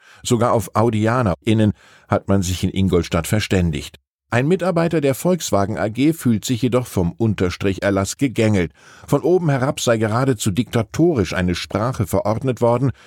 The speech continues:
die der Prüfung durch die amtliche Rechtschreibung nicht standhalte.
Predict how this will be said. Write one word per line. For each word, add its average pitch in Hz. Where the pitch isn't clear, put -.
die 127
der 123
Prüfung 156
durch 120
die 90
amtliche 101
Rechtschreibung 92
nicht 139
standhalte. 90